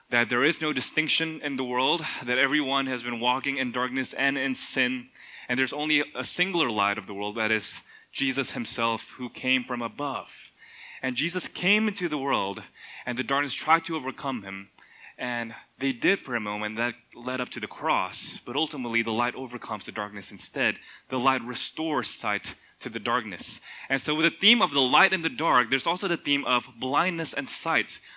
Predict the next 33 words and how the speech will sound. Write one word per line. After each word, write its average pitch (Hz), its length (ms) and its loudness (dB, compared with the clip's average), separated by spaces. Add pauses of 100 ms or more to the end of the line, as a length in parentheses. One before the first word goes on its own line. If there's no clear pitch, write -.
(120)
The 139 80 -2
true 226 340 0
light 190 240 8
of 196 120 0
the 190 60 2
world, 131 320 2
in 113 120 -2
other 113 100 -2
words, 107 340 0 (300)
gives 156 220 4
us 151 180 0
not 175 320 4
merely 160 540 4 (260)
physical 196 540 0
sight, - 500 -6 (640)
but 139 100 0
a 143 80 6
true - 380 0
sight. - 540 -6 (480)
In, 131 240 0
uh, 123 180 0
John 139 400 2
three, 143 260 2
verse 127 300 0
three, 143 480 0
Jesus 135 400 2
said 139 280 2
to 135 100 -4
Nicodemus 135 640 2
that 139 120 6
no 147 160 0
one 170 260 2
can 156 360 0